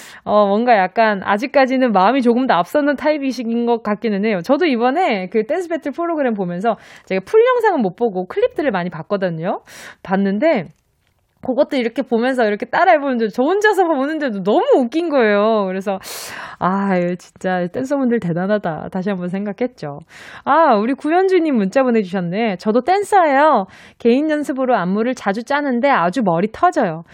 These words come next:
쓰는 동작들만 나와서 '내가 이 정도밖에 안 되나.' 자책도 하지만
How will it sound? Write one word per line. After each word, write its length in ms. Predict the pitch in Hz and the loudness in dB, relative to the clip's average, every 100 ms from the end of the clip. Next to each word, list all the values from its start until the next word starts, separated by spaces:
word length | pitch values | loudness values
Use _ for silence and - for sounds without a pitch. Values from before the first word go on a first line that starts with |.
| - - | -20 -14
쓰는 320 | - 381 370 | -4 -2 0
동작들만 640 | 247 214 262 269 240 240 | 2 2 0 0 0 0
나와서 680 | 170 160 214 220 185 185 196 180 | 0 0 0 2 0 0 -2 -2
'내가 220 | 185 214 | -2 -2
이 80 | 175 | 0
정도밖에 480 | 226 247 233 - | 0 0 0 -2
안 180 | 196 160 | -4 -2
되나.' 240 | 196 208 185 | -2 -2 -4
자책도 420 | 180 170 190 226 | -8 -10 -6 -4
하지만 460 | 262 233 254 262 | -2 -2 0 -2